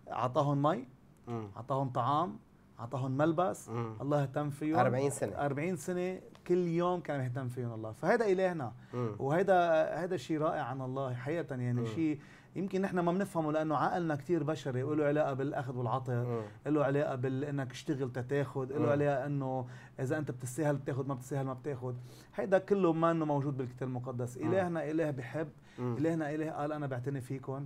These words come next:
Speaker 2: مم.
Speaker 1: إلهنا إله قال: "أنا، آه، لا أنعس، لا أنام،
Speaker 2: مم.
Speaker 1: لا أدع رجلك تزل".
Speaker 2: مم.
Speaker 1: آه، الأشبال احتاجت وجاعت، أما طالبوا الرب فليعوزهم شأن الخير.
Speaker 2: آمين.
Speaker 1: تلذذ بالرب فيعطيك سؤل قلبك. يعني كل هاي آيات لازم تشجعنا وتشجعنا
Speaker 2: الرب
Speaker 1: نعيش
Speaker 2: راعية.
Speaker 1: بالإيمان.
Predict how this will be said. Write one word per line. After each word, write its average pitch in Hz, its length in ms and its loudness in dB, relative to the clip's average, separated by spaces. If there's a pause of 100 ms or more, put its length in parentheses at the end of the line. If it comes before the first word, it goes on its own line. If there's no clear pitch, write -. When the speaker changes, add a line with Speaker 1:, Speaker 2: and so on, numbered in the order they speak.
(160)
Speaker 2:
مم. 120 220 -2
Speaker 1:
إلهنا 147 360 0
إله 147 180 -2
قال: 143 400 0
"أنا، 139 600 -2
آه، 139 40 -4
لا 143 200 -2
أنعس، 131 380 -6
لا 139 180 -2
أنام، 135 500 -4
Speaker 2:
مم. 123 240 0
Speaker 1:
لا 143 140 2
أدع 143 200 2
رجلك 143 280 0
تزل". 139 520 0 (220)
Speaker 2:
مم. 117 140 -4
Speaker 1:
آه، 139 320 0
الأشبال 139 460 2
احتاجت 147 420 -2
وجاعت، 135 420 0
أما 151 180 -2
طالبوا 147 340 0
الرب 151 200 0
فليعوزهم 143 480 -2
شأن 147 260 -4
الخير. 143 520 -2
Speaker 2:
آمين. 120 260 0
Speaker 1:
تلذذ 156 460 4
بالرب 147 300 0
فيعطيك 143 440 -4
سؤل 147 220 -6
قلبك. 156 340 -4
يعني 185 160 -2
كل 220 180 2
هاي 190 160 6
آيات 185 360 0
لازم 160 200 -2
تشجعنا 156 420 -4
وتشجعنا 131 200 4
Speaker 2:
الرب 143 160 6
Speaker 1:
نعيش 143 120 2
Speaker 2:
راعية. 139 360 4
Speaker 1:
بالإيمان. 139 440 -2